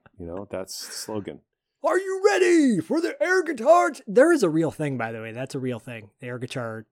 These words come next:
Speaker 2: championship. There's
Speaker 1: Yeah.
Speaker 2: a documentary about it.
Speaker 1: There is a doc-, there's a
Speaker 2: Ridiculous. It's
Speaker 1: right.
Speaker 2: absurd.
Speaker 1: King of Kong and air guitar championships.
Speaker 2: No, but Tommy is protective. He's protective of Chrissy, rightfully so. It's, yeah, I,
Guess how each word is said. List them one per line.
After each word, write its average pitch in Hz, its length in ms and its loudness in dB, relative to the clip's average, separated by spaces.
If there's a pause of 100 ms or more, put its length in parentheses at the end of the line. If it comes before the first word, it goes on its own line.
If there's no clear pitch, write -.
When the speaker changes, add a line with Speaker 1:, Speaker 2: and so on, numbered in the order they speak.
(120)
Speaker 2:
championship. 117 500 -12
There's 185 180 2
Speaker 1:
Yeah. 302 160 2
Speaker 2:
a 151 60 2
documentary 117 420 -6
about 110 260 -12
it. 135 60 -2
Speaker 1:
There 185 140 4
is 156 160 0
a 131 40 -2
doc-, 117 40 -2
there's 120 100 2
a 190 40 8
Speaker 2:
Ridiculous. 120 540 0
It's 151 180 -6
Speaker 1:
right. 117 120 -2
Speaker 2:
absurd. 107 520 -10 (180)
Speaker 1:
King 127 180 -6
of 110 60 -10
Kong 123 400 -2
and 101 280 -4 (800)
air 98 140 -8
guitar 87 460 -6 (1600)
championships. 80 720 -12 (1080)
Speaker 2:
No, 185 160 2
but 165 140 -2
Tommy 196 340 0
is 180 120 0
protective. 127 520 -4
He's 131 140 -8
protective 147 500 -4
of 135 140 -6
Chrissy, 131 340 -8
rightfully 127 480 -8
so. 123 460 -6
It's, - 320 -12 (100)
yeah, 156 240 0
I, 120 220 -6